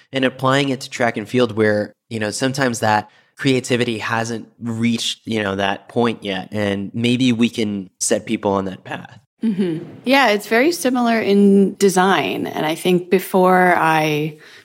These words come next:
Speaker 2: became a designer, creativity felt like a big mystery to me. It felt like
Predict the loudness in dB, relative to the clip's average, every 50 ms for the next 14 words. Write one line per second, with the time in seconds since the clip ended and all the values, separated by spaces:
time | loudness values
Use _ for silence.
0 | _ 0 0 0 2 4 4 6 6 4 4 2 2 2 2 2 4 4 4 2
1 | 2 0 0 0 2 2 2 0 0 -2 0 2 2 2 2 2 2 2 2 2
2 | 2 0 0 -2 2 2 0 2 2 0 0 0 -2 -4 -2 0 0 0 0 -2
3 | 0 2 4 4 4 4 4 2 0 -4 -2 2 2 2 2 2 0 0 0 -2
4 | -6 -10 -18 -20